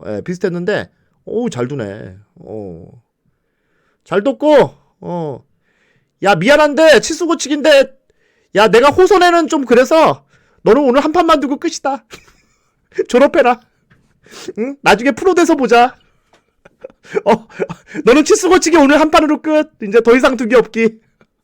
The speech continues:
어, 어, 그냥 호선된 걸로 만족해. 나 호선에 둘 순 없지 않냐, 내가. 아,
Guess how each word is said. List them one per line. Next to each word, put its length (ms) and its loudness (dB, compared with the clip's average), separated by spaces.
어, 80 0
어, 140 0
그냥 180 0
호선된 400 2
걸로 180 4
만족해. 720 2
나 140 -2
호선에 340 0
둘 160 -4
순 140 -8
없지 180 -2
않냐, 180 0
내가. 340 -2
아, 480 2